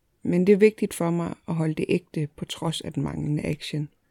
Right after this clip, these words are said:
Og ikke bare løbe rundt og piske en stemning op eller ty til brug af lydeffekter. Tak for den her gang, og tak fordi du lyttede med. Det betyder rigtig meget.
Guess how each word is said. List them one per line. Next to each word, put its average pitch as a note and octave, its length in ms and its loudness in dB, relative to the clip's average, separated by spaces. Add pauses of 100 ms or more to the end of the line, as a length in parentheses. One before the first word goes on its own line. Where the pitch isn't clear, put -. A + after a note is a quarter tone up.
(140)
Og E3 120 4
ikke G3 160 2
bare D3+ 180 0
løbe E3+ 300 -4
rundt - 300 -4
og - 140 -20
piske F#3+ 200 -4
en F#3 60 0
stemning G3+ 480 2
op F3 200 -4
eller E3 220 0
ty - 180 -4
til F3+ 160 -2
brug F3 240 0
af D#3 80 -2
lydeffekter. - 560 -6 (1700)
Tak A#3+ 240 2
for G#3 100 -4
den F#3 180 0
her F#3+ 120 0
gang, - 220 -8 (120)
og F#3 80 -6
tak - 280 -4
fordi F3+ 220 0
du E3 100 -4
lyttede D#3 300 0
med. D#3+ 260 -4 (600)
Det G3+ 80 2
betyder G3+ 380 2
rigtig F#3 280 -2
meget. E3 420 -2